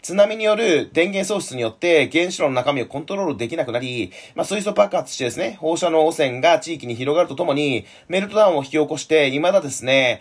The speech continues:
原子力建屋の中には溶けた燃料が残っている状況ですが、汚染水の問題はですね、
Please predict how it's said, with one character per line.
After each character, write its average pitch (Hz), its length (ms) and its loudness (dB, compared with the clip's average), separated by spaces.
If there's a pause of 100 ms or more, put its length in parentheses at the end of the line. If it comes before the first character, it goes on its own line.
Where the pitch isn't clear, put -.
(120)
原 170 160 2
子 165 100 -6
力 170 120 -6
建 202 240 2
屋 190 60 6
の 156 60 0
中 156 180 2
に 170 80 -2
は 143 200 4
溶 180 120 -6
け 160 80 -8
た 127 80 2
燃 123 180 -4
料 139 140 0
が 110 80 0
残 127 180 -4
っ 156 40 -10
て - 80 -8
い - 20 -8
る 98 80 -10
状 131 100 -4
況 131 240 -8
で 143 80 -6
す - 240 -6
が、 143 380 4 (180)
汚 - 100 -8
染 339 160 -2
水 - 120 -6
の 147 80 0
問 143 120 0
題 143 120 4
は 127 60 0
で 110 40 -8
す 123 80 -12
ね、 139 460 2